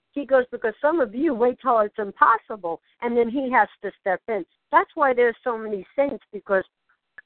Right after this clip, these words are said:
"No, no, no, no, no, no, I just said it wrong." He goes,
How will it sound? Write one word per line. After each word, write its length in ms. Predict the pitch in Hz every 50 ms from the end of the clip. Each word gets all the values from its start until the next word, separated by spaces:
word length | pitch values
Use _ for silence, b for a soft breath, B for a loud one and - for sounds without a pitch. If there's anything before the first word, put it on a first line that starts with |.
| _ -
"No, 340 | 285 311 349 392 415 403 392
no, 220 | 302 269 277 302
no, 140 | 330 349 359
no, 180 | 370 370 403 381
no, 180 | 370 392 381 349
no, 160 | 339 311 269
I 120 | 247 247 254
just 200 | 262 262 254 _
said 120 | 285 269 254
it 80 | 247 254
wrong." 280 | 277 302 294 262 226 208
He 140 | 202 233 208
goes, 260 | 226 220 214 208